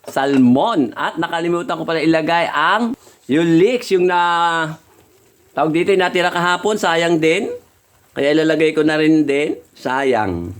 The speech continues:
O, di ba, mga friendship? Saan ka pala kita ng paksiw ng ulo ng salmon na mayroong ano, na may leeks?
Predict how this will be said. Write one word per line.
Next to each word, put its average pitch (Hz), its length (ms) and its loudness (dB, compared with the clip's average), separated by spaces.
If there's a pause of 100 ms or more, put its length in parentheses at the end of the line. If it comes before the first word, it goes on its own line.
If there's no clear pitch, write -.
(140)
O, 104 80 -2
di 113 160 0
ba, 113 160 2
mga 120 240 -2
friendship? 120 640 -2 (240)
Saan 127 160 -4
ka 147 80 0
pala 143 160 0
kita 143 240 0
ng 143 80 -2
paksiw - 480 -2
ng 127 160 0
ulo 127 240 2
ng 131 80 0
salmon 127 400 0
na 123 80 2
mayroong 113 320 0
ano, 110 480 -4 (320)
na 123 80 0
may 123 240 2
leeks? 123 480 0